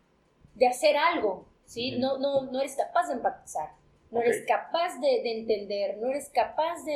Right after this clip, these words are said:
Speaker 1: de, de formular o de expresar tus emociones de manera correcta.
Speaker 2: Ok.
Speaker 1: Cuando ven a una persona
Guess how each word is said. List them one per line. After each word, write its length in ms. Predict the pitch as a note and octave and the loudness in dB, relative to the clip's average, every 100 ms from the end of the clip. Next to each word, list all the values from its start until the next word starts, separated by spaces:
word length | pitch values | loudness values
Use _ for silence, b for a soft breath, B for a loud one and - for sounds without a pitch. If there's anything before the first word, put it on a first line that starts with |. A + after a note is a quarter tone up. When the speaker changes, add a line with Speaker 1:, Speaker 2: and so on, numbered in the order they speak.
| B3+ | 0
Speaker 1:
de, 300 | A#3+ A3+ G#3+ A3+ | 0 -2 -2 -2
de 100 | C4 | -2
formular 580 | C4 B3 A#3 A3+ B3 C4 b b b b | -2 -4 -4 -2 -2 -4 b b b b
o 160 | - A#3+ | -2 4
de 80 | B3+ | 4
expresar 640 | B3+ - B3+ C4 C4 B3+ | 2 2 2 2 -2 -4
tus 160 | D4 | -8
emociones 500 | D#4+ B3+ A3+ A#3+ C4 | -6 -6 -8 -8 -8
de 60 | C4 | -6
manera 400 | B3 G#3 G#3+ - | -6 -6 -6 -6
correcta. 560 | A#3 A3+ A3+ - - - _ | -6 -4 -2 -4 -10 -20 _
Speaker 2:
Ok. 160 | - - G2 C3+ | -8 -4 -4 -2
Speaker 1:
Cuando 240 | A#3+ A#3 B3 | -2 2 2
ven 160 | D#4 | 2
a 40 | F4+ | -2
una 160 | F4 | -4
persona 520 | B3+ A3+ B3+ B3 G3+ | -2 -2 -4 -4 -4